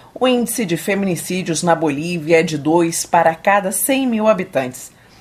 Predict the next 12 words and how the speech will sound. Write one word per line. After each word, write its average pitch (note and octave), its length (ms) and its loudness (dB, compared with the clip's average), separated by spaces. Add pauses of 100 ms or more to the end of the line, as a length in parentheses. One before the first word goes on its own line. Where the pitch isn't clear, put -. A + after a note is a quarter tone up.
(160)
O E3 100 0
país D#3+ 460 2
é D3 80 4
líder D#3+ 400 -2
de D#3+ 140 -4
crimes D#3+ 480 -4
contra A3 420 0
a G3 60 0
mulher D#3 440 2
na D#3 100 -4
região D3 460 -2
sul-americana. D#3 920 -2